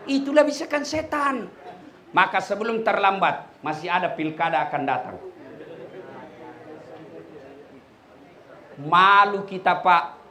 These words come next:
Kita baca di medsos, semua yang menjadi kepala daerah sangat membanggakan uangnya, bukan otaknya.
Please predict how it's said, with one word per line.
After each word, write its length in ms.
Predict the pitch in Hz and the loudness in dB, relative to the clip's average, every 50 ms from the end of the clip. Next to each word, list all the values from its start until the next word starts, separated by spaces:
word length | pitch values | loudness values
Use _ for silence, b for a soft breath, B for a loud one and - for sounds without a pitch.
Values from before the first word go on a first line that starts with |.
| - _ _ _ _ | -20 _ _ _ _
Kita 560 | - - - - - - 185 185 185 175 165 | -20 -20 -18 -12 -8 -8 -2 0 0 0 2
baca 320 | 160 175 185 180 175 - 185 170 | 6 6 6 6 4 2 -2 -2
di 80 | 175 170 | -2 -2
medsos, 480 | 175 170 170 - 185 175 160 - - - - - | -2 -4 -4 -4 -4 -4 -4 -4 -8 -14 -18 -20
semua 560 | - - - 185 180 170 175 208 262 285 285 285 269 | -20 -12 -8 -6 -6 -4 -4 -4 -2 2 2 2 2
yang 160 | 254 233 240 | 2 0 0
menjadi 400 | 233 226 226 220 226 226 226 226 | -2 -6 -2 0 2 2 2 2
kepala 400 | 226 220 214 214 214 208 208 202 | 0 -4 -4 -2 0 0 0 2
daerah 400 | 202 196 196 190 208 208 202 190 | 0 0 -2 -2 -2 -2 -2 -2
sangat 240 | 180 - 196 185 185 | -2 -2 -4 -4 -4
membanggakan 800 | 185 180 180 175 170 170 165 165 165 180 175 - 170 156 165 156 | -2 -4 -4 -2 -2 -2 -2 0 0 0 0 0 -2 -4 -2 0
uangnya, 320 | 160 175 175 165 156 156 156 | 0 0 0 0 -2 -4 -4
bukan 400 | 156 - - 165 151 135 139 139 | -6 -6 -6 -6 -6 -6 -6 -6
otaknya. 480 | - 160 165 - 156 151 135 139 139 | -6 -6 -6 -6 -6 -6 -6 -6 -8